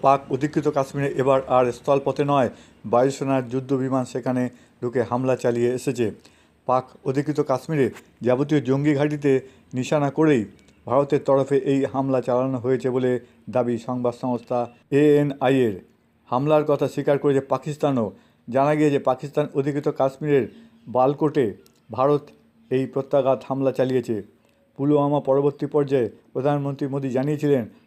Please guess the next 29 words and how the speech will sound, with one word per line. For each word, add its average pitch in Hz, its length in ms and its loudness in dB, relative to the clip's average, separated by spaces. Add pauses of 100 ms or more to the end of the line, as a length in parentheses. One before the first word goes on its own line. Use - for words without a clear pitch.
(140)
"ভারত 135 320 0 (160)
এবার 131 280 0
জবাব 127 360 0
দেবে, 127 340 2 (320)
কিসি 135 240 -6
কো 139 180 0
নেই 131 220 -2 (320)
ছোড়েগা, 120 560 0 (260)
বহুত 123 380 0 (340)
বড়া 123 300 0
গলতি 120 360 -4
কর 120 200 -2
দি।" 113 300 -2 (520)
পাশাপাশি 131 400 0
তিনি 139 220 -4
জানান, 143 420 0 (340)
সেনাকে 135 300 -2
সমস্ত 156 420 -4
ক্ষমতা 143 380 0
দেওয়া 135 200 4
হয়েছে। 123 380 0 (400)
এরপরই 147 380 4
পাকিস্তানের 143 540 -2
মাটিতে 139 420 -4
ঢুকে 139 440 -2 (540)
যাবতীয় 139 600 2 (480)
জঙ্গি 139 360 -2
ঘু-, 131 360 -10
ঘাঁটিগুলি 135 520 -4